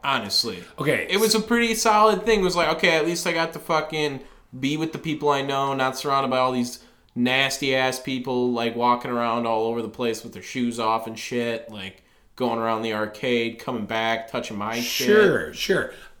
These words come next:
Speaker 2: Now, I can understand why you would think that is super cool. Except, it's bowling.
Speaker 1: Yeah, but honestly, I, uh, you, I used to bowl, remember? I, I get a
Speaker 2: I,
Speaker 1: little
Speaker 2: I do.
Speaker 1: competitive
Speaker 2: I
Speaker 1: with
Speaker 2: do
Speaker 1: it.
Speaker 2: remember.
Speaker 1: I, I,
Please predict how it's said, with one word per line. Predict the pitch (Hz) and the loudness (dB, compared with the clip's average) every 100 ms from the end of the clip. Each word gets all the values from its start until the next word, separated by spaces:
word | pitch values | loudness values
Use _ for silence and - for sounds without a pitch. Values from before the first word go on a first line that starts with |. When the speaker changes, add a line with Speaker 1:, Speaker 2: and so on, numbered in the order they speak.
| 156 | 6
Speaker 2:
Now, | 147 139 | 8 8
I | - | 6
can | - 170 - | 4 -2 -2
understand | 139 175 233 220 - 190 156 90 80 73 80 - _ _ _ - | -2 0 0 0 0 2 2 0 -4 -8 -16 -20 _ _ _ -18
why | 90 110 127 | 0 4 4
you | 131 127 | 2 -4
would | 113 | -6
think | - - 127 131 147 - - - | -8 -6 -2 -2 -4 -8 -16 -8
that | 117 107 | -6 -4
is | 107 - | -4 -4
super | - - 107 113 - | -4 -6 -8 -8 -8
cool. | - - 76 - - _ _ _ _ _ _ _ _ - _ _ _ - | -8 -10 -10 -12 -20 _ _ _ _ _ _ _ _ -20 _ _ _ -12
Except, | 107 - - - 147 127 78 - - - - _ - | -10 -6 -4 0 4 4 2 -6 -14 -14 -20 _ -12
it's | 110 95 - | -8 -8 -10
bowling. | - - 101 98 76 67 - - - | -10 -6 -4 -4 -6 -14 -18 -20 -10
Speaker 1:
Yeah, | - 254 262 | 0 6 6
but | 180 226 214 | 8 6 6
honestly, | 220 285 - 294 294 285 | 4 4 0 -2 -2 0
I, | 202 208 220 | 0 2 6
uh, | 214 202 196 190 | 8 8 8 4
you, | 180 185 - | 0 -4 -6
I | 170 | -2
used | 240 247 | 0 0
to | 170 | -2
bowl, | 117 104 139 - | -2 -2 -2 -4
remember? | 151 127 175 131 | -6 -4 -4 -2
I, | 143 135 | -2 -2
I | 170 | 2
get | 202 | 4
a | |
Speaker 2:
I, | |
Speaker 1:
little | 190 | 6
Speaker 2:
I | 175 139 | 6 6
do. | 165 | 8
Speaker 1:
competitive | 269 214 110 113 107 | 8 6 4 2 4
Speaker 2:
I | |
Speaker 1:
with | 139 | 4
Speaker 2:
do | 240 294 | 6 6
Speaker 1:
it. | |
Speaker 2:
remember. | 147 113 175 190 | 6 4 2 2
Speaker 1:
I, | 120 139 | 2 2
I, | 156 | 0